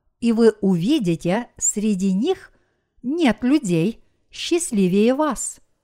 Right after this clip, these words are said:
Я уверен, что вы не найдете никого. И действительно, в этом мире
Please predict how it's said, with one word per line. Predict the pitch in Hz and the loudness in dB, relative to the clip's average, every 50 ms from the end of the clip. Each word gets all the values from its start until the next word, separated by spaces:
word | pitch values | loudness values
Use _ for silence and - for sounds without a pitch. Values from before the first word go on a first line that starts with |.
| _ _ _ _ _ _ _ _ _ _ _ _ _ _ _ _ _ _ _ - | _ _ _ _ _ _ _ _ _ _ _ _ _ _ _ _ _ _ _ -8
Я | 202 185 214 208 190 - | -2 2 4 4 4 4
уверен, | 190 185 175 175 240 294 269 190 143 147 175 196 - _ _ _ _ _ _ | 4 2 2 2 2 2 2 2 0 -2 -4 -4 -8 _ _ _ _ _ _
что | - - - - 233 214 | -20 -14 -4 0 0 0
вы | 208 196 220 247 254 254 254 247 - - | 2 2 2 2 2 4 2 0 0 -2
не | - 208 220 240 262 | -2 -2 0 2 2
найдете | 277 311 339 285 196 190 180 170 - 214 208 | 2 2 0 2 2 2 0 0 0 -2 -2
никого. | 202 220 226 - 262 269 240 180 139 117 113 - _ _ _ _ _ _ _ _ _ _ _ _ _ _ _ _ _ | 0 0 0 0 0 0 0 0 -2 -2 -6 -10 _ _ _ _ _ _ _ _ _ _ _ _ _ _ _ _ _
И | - 226 226 | -2 -2 0
действительно, | 196 220 277 285 - - 254 214 185 151 - 151 143 147 143 135 139 - _ | 0 0 -2 -2 -2 -4 -2 -2 -2 -2 -2 -4 -4 -4 -4 -4 -6 -8 _
в | - 175 185 | -8 -2 0
этом | 214 208 208 - 196 190 | 0 0 2 2 0 0
мире | 190 185 190 214 277 330 247 175 165 180 208 | 0 0 0 0 0 0 0 0 0 -2 -2